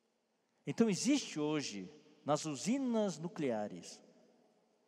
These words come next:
um enriquecimento do urânio. Então, se, quando fala, "A Coreia do Norte está enriquecendo o urânio",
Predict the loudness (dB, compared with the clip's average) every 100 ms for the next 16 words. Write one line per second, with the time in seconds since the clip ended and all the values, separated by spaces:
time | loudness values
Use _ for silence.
0 | _ -4 0 2 2 0 0 0 -2 2
1 | 4 4 0 -4 0 2 0 -4 -12 -18
2 | -20 -20 -20 -20 -20 _ -8 2 2 2
3 | -8 -16 -20 -16 -4 -2 -4 -4 -2 -2
4 | 2 4 4 8 8 10 6 4 4 6
5 | 6 4 -6 4 6 6 2 -10 -20 -20
6 | -20 -2 6 6 8 4 8 8 8 6
7 | 8 8 6 -2 -8